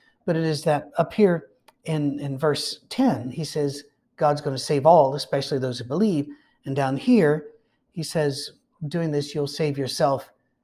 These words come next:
and some of your hearers." Actually, in the N I V, it says, "and your hearers." In some of the older versions, it says, "and perhaps some of those who hear you." So it's really according to which group of manuscripts you grab as to which reading you do.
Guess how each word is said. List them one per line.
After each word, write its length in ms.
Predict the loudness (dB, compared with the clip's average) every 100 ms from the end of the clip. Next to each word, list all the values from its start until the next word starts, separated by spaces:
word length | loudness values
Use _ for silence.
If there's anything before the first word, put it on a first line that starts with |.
| _ _ _
and 200 | -2 -2
some 220 | 0 0
of 120 | 0 0
your 120 | -2
hearers." 580 | 0 0 -2 -8 -14 -16 _ _ _ _ -8
Actually, 260 | -6 -4 -2
in 60 |
the 80 | 0
N 100 | 0
I 80 | 0
V, 220 | -2 -4
it 100 | -4
says, 240 | -2 -4 -4
"and 240 | -2 -2 0
your 140 | 0
hearers." 680 | 0 -2 -2 -2 -6 -10 -14 _ _ _ _ _ _ _
In 120 | -8 -8
some 220 | -2 0
of 80 | 0
the 260 | -2 -4 -12 _
older 280 | 6 8 6
versions, 520 | 4 2 0 -4 -4 -6
it 80 | -8
says, 400 | -2 0 0 -2 -8
"and 140 | -6
perhaps 420 | -4 -6 -6 -10 -4
some 220 | 0 0
of 80 | 2
those 240 | 0 -2
who 100 | -8
hear 260 | -2 0 0
you." 200 | -4 -12 _ _ _ _ _ _ _
So 240 | -6 0 0
it's 260 | 0 -4
really 240 | 0 0 0
according 340 | -4 -2 -2
to 80 | 0
which 240 | -2 -2
group 200 | -4 -4
of 60 | -4
manuscripts 640 | -4 -4 -6 -6 -10 -8
you 60 | -10
grab 380 | -2 -2 -2 -6
as 100 | -8
to 80 | -8
which 220 | -8 -4
reading 320 | -2 -2 -4
you 80 | -4
do. 300 | -2 -2